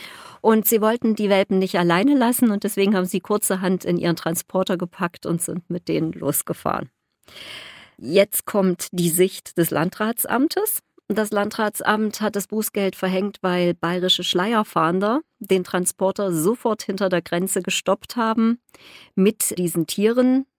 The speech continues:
haben die Tiere also auch sozusagen festgestellt, die sind da auch, äh, sichergestellt worden. Und die standen direkt hinter der, also, äh, deutsch-österreichischen Grenze,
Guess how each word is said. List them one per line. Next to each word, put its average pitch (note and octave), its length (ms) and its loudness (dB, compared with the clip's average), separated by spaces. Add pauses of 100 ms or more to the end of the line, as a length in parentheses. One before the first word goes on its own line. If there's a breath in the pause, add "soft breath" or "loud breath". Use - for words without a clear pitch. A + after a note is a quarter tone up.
haben E3+ 160 0
die F3 120 0
Tiere E3+ 380 0
also - 260 -4
auch - 420 -6
sozusagen D3+ 520 -2
festgestellt, F3+ 760 0
die D#3+ 60 -4
sind D#3+ 260 -2
da D#3 160 -6
auch, - 380 -6
äh, D3 160 -4
sichergestellt F#3 840 -4
worden. F#3 420 0 (800 soft breath)
Und E3+ 800 2
die E3 280 2
standen E3+ 520 -2
direkt E3+ 400 0
hinter D#3+ 400 0
der, C#3+ 420 -4 (540)
also, - 240 -10 (260)
äh, C#3+ 220 -4
deutsch-österreichischen E3 1080 -2
Grenze, G#3 560 -2